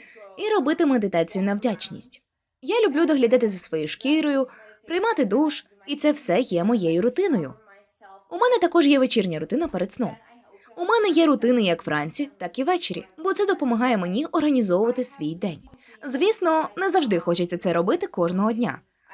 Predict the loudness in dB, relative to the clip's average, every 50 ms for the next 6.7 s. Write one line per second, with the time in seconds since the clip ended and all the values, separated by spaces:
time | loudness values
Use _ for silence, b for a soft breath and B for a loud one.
0 | -8 -2 -2 2 4 4 4 4 4 2 0 -2 0 2 2 4 4 4 2 0
1 | 0 0 0 0 2 2 0 0 -2 -2 -2 -2 -2 -2 -2 -4 -2 -2 -2 0
2 | 0 -2 -2 0 0 2 2 2 2 2 0 0 0 -2 0 -4 -8 -6 -2 -2
3 | -2 -2 -4 -8 -12 -14 -14 -18 -20 -20 _ _ -12 -10 -6 -4 -2 -2 -2 -2
4 | -2 0 0 -2 -2 -2 -4 -10 -16 -20 -20 B B B B B B B _ -6
5 | -2 0 2 4 4 4 4 4 4 4 4 2 2 2 0 0 0 0 -2 -2
6 | 0 0 0 0 0 0 0 0 0 0 0 0 0 -2